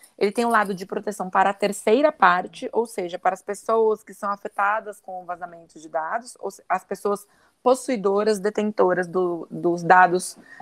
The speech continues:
é, pessoais, sensíveis, é, pessoas identificadas ou identificáveis.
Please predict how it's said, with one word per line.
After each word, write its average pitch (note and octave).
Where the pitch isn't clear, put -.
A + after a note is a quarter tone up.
é, F3
pessoais, G3
sensíveis, F#3+
é, E3+
pessoas F#3+
identificadas F#3+
ou G3
identificáveis. F3+